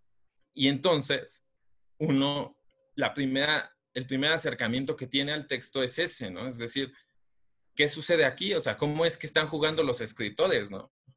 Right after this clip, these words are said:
Y ha-, y hay una cuestión ahí muy interesante en términos de forma literaria, ¿no?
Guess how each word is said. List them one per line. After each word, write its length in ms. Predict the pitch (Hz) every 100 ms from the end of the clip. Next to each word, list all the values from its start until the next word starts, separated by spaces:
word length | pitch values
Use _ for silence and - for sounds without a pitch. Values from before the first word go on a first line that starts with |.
| _ _ _ _ _ _ _
Y 180 | 160 156
ha-, 160 | 165 -
y 100 | 170
hay 180 | 175 208
una 180 | 202 180
cuestión 580 | 143 139 - - 160 165
ahí 100 | 165
muy 160 | 160
interesante 800 | 156 - 104 104 123 127 165 202 -
en 160 | 117
términos 420 | 120 127 139 135 107
de 100 | 98
forma 420 | - 117 127 123
literaria, 640 | 104 - 82 85 110 -
¿no? 240 | 117 _